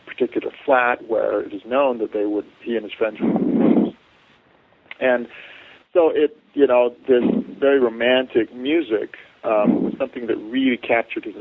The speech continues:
his, uh, imagination. He's the first to tell us that, and, and he loved this music, and particularly Guy Lombardo's take on, on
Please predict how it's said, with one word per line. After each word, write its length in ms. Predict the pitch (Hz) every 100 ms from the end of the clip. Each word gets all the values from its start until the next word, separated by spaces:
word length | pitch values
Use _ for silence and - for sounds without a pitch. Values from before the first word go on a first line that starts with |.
| -
his, 300 | 151 180 - - _ -
uh, 140 | 104 104
imagination. 760 | 107 - - 101 101 - - 131 - - - - 117 - -
He's 180 | 120 113
the 100 | 110
first 220 | 120 110 -
to 60 | -
tell 200 | 135 135
us 140 | - - _ _ 117
that, 320 | 107 101 110
and, 140 | 107 101 -
and 160 | 104 98
he 100 | 98
loved 440 | 98 127 156 117 - - - - 113
this 140 | 107 110
music, 360 | 104 110 135
and 120 | 104
particularly 400 | - - - 107 107
Guy 120 | 104
Lombardo's 580 | 101 101 202 - - -
take 220 | - - -
on, 180 | - - - - _ _
on 340 | 104 104 98